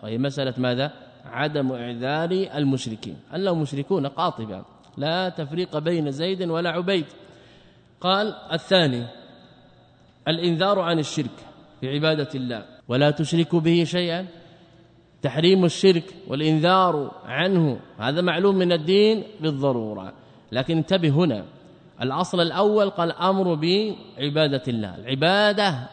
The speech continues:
مفهومها، معنى العبادة بينه الله تعالى أم لا؟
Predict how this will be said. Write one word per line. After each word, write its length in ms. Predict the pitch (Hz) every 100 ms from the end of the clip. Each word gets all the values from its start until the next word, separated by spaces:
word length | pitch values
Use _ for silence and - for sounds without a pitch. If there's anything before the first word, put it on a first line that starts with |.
| -
مفهومها، 920 | 143 131 - 160 135 110 104 92 85 - - -
معنى 320 | 147 214 220 202
العبادة 600 | 170 170 147 113 101 - - - -
بينه 500 | 117 123 135 151 156
الله 240 | 147 151 123
تعالى 460 | 131 143 165 156
أم 140 | 160 156
لا؟ 220 | 156